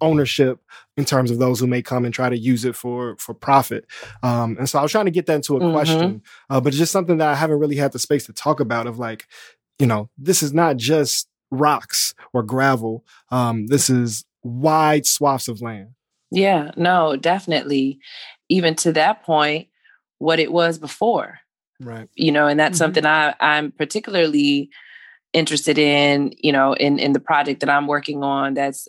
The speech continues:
Speaker 2: around land sale contracts and the homes that were purchased or sold in Inglewood on land sale contracts. A lot of those homes, uh, have been demolished and are the present day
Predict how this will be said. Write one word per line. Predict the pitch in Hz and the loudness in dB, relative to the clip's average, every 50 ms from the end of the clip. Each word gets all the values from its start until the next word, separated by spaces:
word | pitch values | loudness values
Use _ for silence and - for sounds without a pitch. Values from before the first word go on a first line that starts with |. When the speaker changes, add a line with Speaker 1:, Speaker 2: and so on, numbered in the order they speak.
| _ - | _ -2
Speaker 2:
around | 143 139 143 143 143 139 139 139 135 | -2 2 2 2 4 4 4 2 2
land | 143 156 170 170 | 2 2 0 0
sale | 165 - 151 139 135 | 0 2 2 2 2
contracts | 135 - - 135 131 131 131 - - 139 131 131 131 131 - - - - | 0 0 0 2 2 2 0 -2 0 2 2 2 2 0 -4 -10 -8 -6
and | 135 131 131 131 131 131 127 127 | -2 -2 0 0 0 0 0 0
the | 131 131 135 139 | 2 2 2 2
homes | 143 151 147 143 143 143 143 143 143 139 - | 2 2 2 4 2 2 0 -2 -4 -6 -2
that | - 151 143 139 139 - - | 0 2 2 2 0 -2 -2
were | 147 143 139 139 139 139 139 139 - - - - - - - _ _ _ _ | -2 0 0 0 0 0 -2 -4 -6 -14 -20 -20 -20 -20 -20 _ _ _ _
purchased | - 180 175 170 - - 160 156 156 - - - - - - _ _ _ _ | 0 0 0 0 0 -2 -2 -2 -2 -4 -8 -10 -10 -14 -14 _ _ _ _
or | 156 151 | -2 0
sold | 143 - - - 196 208 208 196 170 160 156 151 143 - - - - - - - _ _ | 0 0 0 2 4 4 6 4 4 4 2 0 -4 -6 -14 -20 -20 -20 -20 -20 _ _
in | - 185 196 196 | -2 -2 -2 -2
Inglewood | - - 156 160 147 151 147 143 143 143 143 139 139 143 139 135 | -4 -4 -4 -2 0 0 0 0 0 0 0 0 0 -2 -2 -2
on | - 165 190 214 196 | 0 0 0 2 2
land | 160 151 147 143 - | 2 2 2 0 -2
sale | - 143 139 135 | -4 -4 -4 -4
contracts. | - - 143 135 135 131 - 147 139 135 139 - - - | -2 0 2 2 2 0 0 0 2 2 0 0 -2 -2
A | 143 | 0
lot | 147 147 147 147 | 2 4 2 2
of | 147 156 | 0 -2
those | 139 147 151 170 190 - | 0 2 2 2 2 0
homes, | - - 151 135 135 135 131 131 139 156 185 185 - - - - - - - - _ _ - | -4 -2 -2 -2 -2 -2 -4 -6 -6 -8 -10 -12 -14 -18 -18 -18 -18 -18 -18 -20 _ _ 2
uh, | 143 139 135 135 135 131 131 131 131 - _ _ | 2 4 6 6 4 4 2 0 -4 -6 _ _
have | - - 139 135 135 135 147 | -12 -2 2 2 2 2 0
been | 143 139 127 139 | -4 -6 -6 -6
demolished | 135 131 131 127 123 123 123 127 127 165 - - - - | -6 -4 -2 0 0 0 0 -2 -2 -4 -6 -10 -8 -6
and | 131 131 131 131 131 131 131 - - - | -4 -2 -2 -2 -2 -2 -4 -4 0 2
are | 139 135 135 139 139 | 4 4 6 4 2
the | 131 135 | -2 -6
present | - - - 127 120 127 - - | -8 -2 -2 -2 -2 -2 -8 -4
day | - 123 123 120 123 123 127 127 | -2 -2 0 0 -2 -4 -6 -6